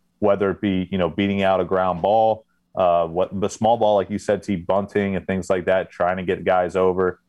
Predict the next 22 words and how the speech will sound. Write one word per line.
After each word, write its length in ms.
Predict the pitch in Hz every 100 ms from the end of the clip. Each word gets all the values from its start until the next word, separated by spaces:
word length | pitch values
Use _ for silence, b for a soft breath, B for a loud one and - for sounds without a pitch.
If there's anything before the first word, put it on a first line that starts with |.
| _ -
um, 340 | 92 85 85
and 100 | 87
just 200 | 101 -
play 180 | 101 98
baseball 520 | 87 92 92 92 90
the 100 | 87
right 200 | 85 90
way 140 | 87 87
with 160 | 85
the 60 | 92
fundamentals. 680 | - 92 85 92 87 80 - _ _ _ -
I'm 160 | 127
still 300 | 127 - 139
high 220 | 123 127 127
on 100 | 131
this 160 | 127
team. 300 | - 131 123 _ _ _
The 80 | 101
scheduling 680 | - - 120 123 110 95
gods 340 | 87 90 87 -
really 180 | 95 87
did 140 | 87